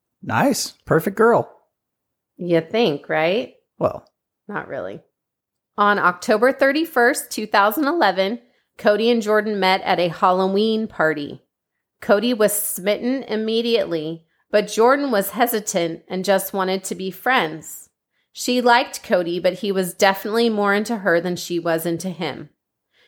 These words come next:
Speaker 2: Jordan told him that she really wanted a guy who was very involved in church, so Cody began attending her church regularly.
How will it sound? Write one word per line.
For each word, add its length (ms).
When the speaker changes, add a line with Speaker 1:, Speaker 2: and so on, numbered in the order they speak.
Speaker 2:
Jordan 320
told 320
him 180
that 140
she 200
really 320
wanted 320
a 60
guy 320
who 120
was 180
very 380
involved 460
in 140
church, 640
so 340
Cody 500
began 340
attending 540
her 200
church 420
regularly. 800